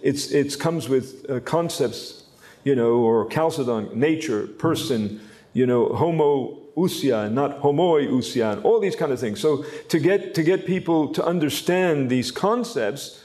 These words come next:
they're not immediately transparent to the human mind. You have to work at trying to understand what they mean. But at some point, these, these, uh, decrees make judgments. They say, "This is true, pe-, period.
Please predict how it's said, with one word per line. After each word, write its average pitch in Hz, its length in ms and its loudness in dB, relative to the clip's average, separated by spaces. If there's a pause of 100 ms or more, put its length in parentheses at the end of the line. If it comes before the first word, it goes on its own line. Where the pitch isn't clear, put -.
(120)
they're 165 140 2
not 196 260 0
immediately 165 400 2
transparent 143 720 0
to 131 80 -4
the 123 80 0
human 135 240 2
mind. 143 340 0 (320)
You 147 140 2
have 147 140 -2
to 143 100 0
work 156 260 2
at 147 80 -4
trying 143 280 0
to 143 80 0
understand 131 360 0
what 127 140 0
they 123 120 2
mean. 165 480 2 (220)
But 175 140 2
at 165 100 0
some 226 280 0
point, 160 360 -2
these, 151 480 -2
these, 151 400 0
uh, 139 140 4
decrees 135 920 2 (220)
make 160 300 2
judgments. 139 600 0
They 139 180 2
say, 147 580 0 (280)
"This 214 300 0
is - 320 0
true, 185 640 0 (720)
pe-, 208 240 -2
period. 185 520 0